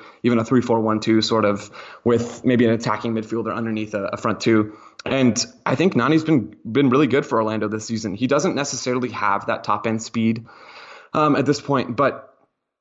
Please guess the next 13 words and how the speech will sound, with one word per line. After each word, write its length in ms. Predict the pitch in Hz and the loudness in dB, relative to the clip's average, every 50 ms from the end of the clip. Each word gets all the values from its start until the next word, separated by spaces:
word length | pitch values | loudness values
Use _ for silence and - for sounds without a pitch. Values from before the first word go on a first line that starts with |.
| _ _ - | _ _ -2
his 240 | 147 151 135 - | 0 0 0 0
skill 280 | - - - 143 143 160 | -4 0 2 2 2 2
set 320 | 156 - 151 123 - - | 2 0 0 0 -2 -4
still 260 | - - - 135 131 131 | -10 -4 -2 0 0 0
provides 480 | 127 127 117 113 110 110 113 107 98 | 0 -2 0 0 0 0 0 -4 -4
value 400 | 98 107 101 113 113 110 107 107 | -2 0 0 0 0 -2 -4 -4
in 160 | - - 120 | -6 -4 -6
a 60 | 110 107 | -6 -6
front 280 | - - 120 120 - | -4 -4 -4 -4 -2
three, 160 | - 123 113 | 0 0 0
especially 500 | 113 117 - 135 123 - 139 135 120 110 - | 0 0 0 -2 -2 2 0 0 0 0 0
Orlando 320 | 127 135 143 151 147 147 | 2 2 2 4 2 2
City 500 | 147 - 156 139 143 139 127 - - - | 2 2 2 4 4 4 4 2 -2 -10